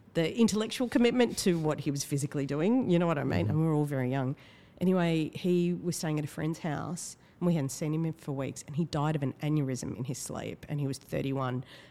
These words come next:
Speaker 1: and he was a visual arts student, and he was one of the best people I had ever met in my life. I loved him like a brother. And when he died, I had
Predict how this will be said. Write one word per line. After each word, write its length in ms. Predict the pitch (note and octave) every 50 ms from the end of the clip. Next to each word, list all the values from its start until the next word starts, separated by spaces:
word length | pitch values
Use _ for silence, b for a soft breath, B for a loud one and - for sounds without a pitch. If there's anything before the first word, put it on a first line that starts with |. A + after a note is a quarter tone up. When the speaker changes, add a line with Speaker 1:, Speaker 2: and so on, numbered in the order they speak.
| B
Speaker 1:
and 120 | - E3 C#3+
he 100 | D#3+ D#3
was 120 | E3 D3
a 40 | E3
visual 320 | D3 D3 D3+ D3 E3+ D3+
arts 260 | D3 D3 C3+ - -
student, 380 | - - - C#3+ C#3+ D3 D3 -
and 100 | C3+ C3
he 60 | C3+
was 160 | D3 C#3+ C3+
one 100 | - D3
of 60 | C#3+ C#3+
the 60 | C#3+
best 200 | C#3 C3+ - -
people 240 | - C#3+ C3 - C#3
I 120 | C3 C3+
had 140 | C3+ C3+ - -
ever 160 | - C#3+ D3 C#3
met 200 | C3 C3+ - -
in 60 | C3
my 100 | C3 C3
life. 260 | C3 C3+ C3+ B2+ -
I 60 | - -
loved 460 | C#3+ C#3+ C#3+ C#3+ C#3+ C#3 C3+ - -
him 160 | D3 C3 C#3
like 180 | D3 C3+ C3+ -
a 40 |
brother. 360 | - D3 C3+ C3+ C#3+ C#3 C#3 C#3 B B B B B B B B B B - - - -
And 480 | E3+ E3+ D3+ D3+ D3+ D3 C#3+ C#3 C#3 - - - - - - - - _ - - -
when 260 | F3 D#3+ D#3+ D#3 D#3
he 180 | D3+ - E3 D3+
died, 560 | C3+ C#3+ C3+ C#3+ C#3+ C#3+ C#3+ C3+ C3+ C#3+ - -
I 160 | - C#3 C3+ C3
had 500 | D3 C3 - - C3+ C3 C3 C3 C3